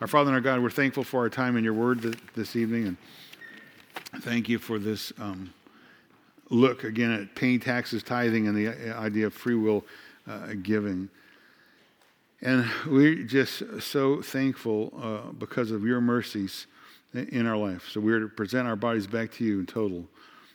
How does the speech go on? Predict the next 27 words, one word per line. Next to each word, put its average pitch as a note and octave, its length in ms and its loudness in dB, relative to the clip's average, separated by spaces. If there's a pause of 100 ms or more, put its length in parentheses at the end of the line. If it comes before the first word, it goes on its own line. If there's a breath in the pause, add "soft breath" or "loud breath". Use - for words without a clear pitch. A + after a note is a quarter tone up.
(120 loud breath)
and, G2+ 200 -8
and G#2+ 180 -4
that's A2+ 220 -4
reasonable. F#2+ 640 0 (680 soft breath)
We G2+ 120 -4
don't A#2 100 0
want A#2 100 0
to A2 40 0
be A2 140 0
conformed A2+ 380 -2
to G2+ 60 -2
the G2 80 -4
world. F#2+ 260 -2
We G2+ 80 -2
want A2 100 -2
to A2 40 -2
be G#2 120 0
transformed A2 640 -4
by G2+ 80 0
the G2 80 -2
renewing G#2+ 340 0
of G2 140 -4
our G2 80 -2
minds. G2 480 -2
We G2 80 -4
want G2+ 180 -2
to G2 100 -4